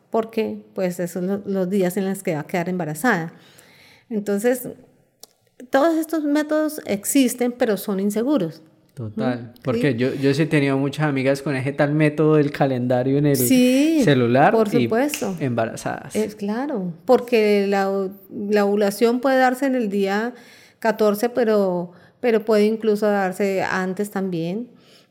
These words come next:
Speaker 1: Y el, el, el espermatozoide, mm, puede durar, eh, en, en la vagina puede durar viable cuarenta y ocho horas.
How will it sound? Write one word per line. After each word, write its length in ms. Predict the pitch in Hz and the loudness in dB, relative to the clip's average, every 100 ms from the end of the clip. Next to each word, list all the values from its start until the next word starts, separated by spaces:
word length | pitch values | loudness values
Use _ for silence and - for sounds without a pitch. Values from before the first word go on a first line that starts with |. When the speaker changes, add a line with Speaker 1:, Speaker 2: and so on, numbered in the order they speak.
| - | 0
Speaker 1:
Y 120 | 233 | 4
el, 140 | 208 208 | 4 2
el, 800 | - 214 202 196 190 185 175 - | 2 0 0 0 -2 -4 -6 -6
el 160 | 202 | -4
espermatozoide, 1400 | 196 - 202 202 190 196 190 202 190 185 208 214 214 208 190 170 165 _ _ _ _ _ _ - | -4 -4 -4 -4 -6 -6 -4 -2 -2 0 0 0 0 -2 -4 -8 -10 _ _ _ _ _ _ -6
mm, 220 | 202 190 185 | -4 -4 -6
puede 220 | - 196 202 | -2 0 2
durar, 500 | 208 196 180 180 - - | 2 2 -2 -6 -14 -14
eh, 320 | - 202 202 - | -6 -4 -4 -4
en, 240 | 202 202 | -2 -2
en 180 | 220 202 | -2 -2
la 100 | 196 | 0
vagina 460 | 190 170 196 190 196 | -2 -2 -2 -2 -2
puede 240 | 196 196 | 0 0
durar 260 | 190 185 180 | 0 -2 0
viable 460 | 202 190 190 202 226 214 _ _ _ _ _ | 0 0 0 -2 -6 -12 _ _ _ _ _
cuarenta 360 | 196 196 196 185 | -4 -2 -2 -4
y 80 | 180 | -4
ocho 240 | 175 190 | -4 -6
horas. 260 | 180 220 | -6 -8